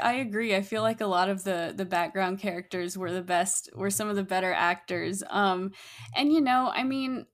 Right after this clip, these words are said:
<sighs> horror and, like, like, movies in general, they've kind of had,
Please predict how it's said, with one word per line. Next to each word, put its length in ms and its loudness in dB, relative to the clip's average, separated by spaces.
<sighs> 580 -12
horror 500 4
and, 220 0
like, 180 -2
like, 160 0
movies 320 2
in 140 0
general, 400 0
they've 160 0
kind 200 -4
of 80 -4
had, 520 0